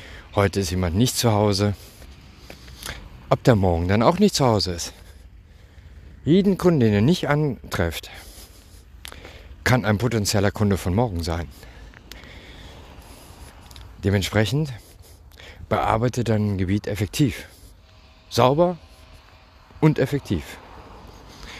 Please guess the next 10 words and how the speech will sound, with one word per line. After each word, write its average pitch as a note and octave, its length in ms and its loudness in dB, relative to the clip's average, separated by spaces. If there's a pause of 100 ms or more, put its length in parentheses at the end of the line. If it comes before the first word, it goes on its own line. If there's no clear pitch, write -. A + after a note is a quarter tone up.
(960)
Vorteil D3+ 480 2
ist D3+ 180 -4
auch, D#3+ 280 0 (720)
umso B2 240 6
länger E3 280 4
du D3+ 100 2
in C#3+ 100 2
einem C3+ 260 2
Gebiet C3+ 380 2
bist, - 440 -2